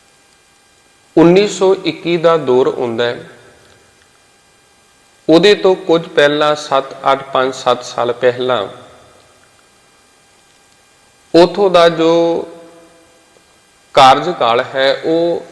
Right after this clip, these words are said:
ਇੱਕ ਮਹੰਤ ਨਾਰਾਇਣ ਦਾਸ ਆ ਕੇ ਬਹਿ ਜਾਂਦਾ ਹੈ। ਤੇ ਇੱਕ ਗੱਲ ਦਾ ਧਿਆਨ ਰੱਖਿਆ ਜੇ, ਜਦੋਂ ਚੋਰ ਆਮ ਬੰਦਾ ਹੋਵੇ ਨਾ, ਚੋਰੀ ਕਰਦਾ ਹੋਵੇ,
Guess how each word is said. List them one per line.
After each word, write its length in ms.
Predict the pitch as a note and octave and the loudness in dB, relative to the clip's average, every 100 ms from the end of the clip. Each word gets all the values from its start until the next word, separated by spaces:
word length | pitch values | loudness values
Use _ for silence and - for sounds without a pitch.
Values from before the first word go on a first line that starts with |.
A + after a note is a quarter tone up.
| - | -6
ਇੱਕ 240 | D3+ E3+ | -6 -6
ਮਹੰਤ 560 | E3 D3+ - A#2+ A#2 C#3+ | -6 -6 -6 -10 -4 -4
ਨਾਰਾਇਣ 580 | C3+ C3+ B2+ A2+ B2+ | 0 0 0 -2 -4
ਦਾਸ 380 | B2 A2 A#2 - | -2 0 0 -2
ਆ 220 | - A#2 | -4 -2
ਕੇ 200 | A2 B2 | -2 -6
ਬਹਿ 220 | A2 G#2+ A2 | -6 -4 -4
ਜਾਂਦਾ 340 | G2+ F#2+ - | -8 -12 -14
ਹੈ। 60 | - - _ _ E3 F#3 _ E3 D#3 D#3+ _ _ _ _ _ - - - - | -16 -20 _ _ -20 -20 _ -12 -12 -14 _ _ _ _ _ -20 -20 -6 0
ਤੇ 100 | D#3+ | 0
ਇੱਕ 340 | - D3+ E3+ | 0 -4 -2
ਗੱਲ 260 | D#3+ D3 D3 | 0 2 2
ਦਾ 140 | D3+ | -2
ਧਿਆਨ 320 | D3 C3+ A#2 | -2 -4 -4
ਰੱਖਿਆ 340 | B2+ - C#3 C#3+ | -4 -6 -4 -4
ਜੇ, 200 | D3 D3+ | -4 -4
ਜਦੋਂ 380 | C3 B2 D3 | -2 0 0
ਚੋਰ 640 | C#3 - C3 C3 C#3+ C#3+ - - - - - _ _ _ _ _ - | -2 -4 0 2 2 0 -6 -18 -20 -20 -20 _ _ _ _ _ -4
ਆਮ 300 | C3+ D3 F3+ | 0 2 2
ਬੰਦਾ 320 | D#3 C3+ C#3 | 0 0 0
ਹੋਵੇ 360 | D3 C#3 A#2+ B2+ | 0 -4 -2 -2
ਨਾ, 160 | D3 D3+ | -2 -4
ਚੋਰੀ 380 | D3+ B2+ C3+ | -2 0 0
ਕਰਦਾ 420 | C#3+ C3+ A#2+ B2 C3+ | -2 -4 -2 0 0
ਹੋਵੇ, 440 | - B2 B2+ A#2+ | -2 -6 -6 -6